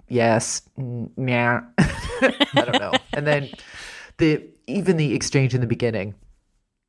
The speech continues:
with the coach who's just like, <laughs> "What? Why are you not hearing me when I am <laughs> telling you that I don't wanna do this? We're not having this conversation anymore." I mean,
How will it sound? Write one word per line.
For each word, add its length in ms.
with 160
the 80
coach 460
who's 180
just 260
like, 300
<laughs> 840
"What? 400
Why 160
are 80
you 100
not 180
hearing 300
me 100
when 140
I 160
am 60
<laughs> 380
telling 320
you 80
that 100
I 80
don't 140
wanna 200
do 240
this? 400
We're 140
not 160
having 260
this 100
conversation 640
anymore." 540
I 60
mean, 460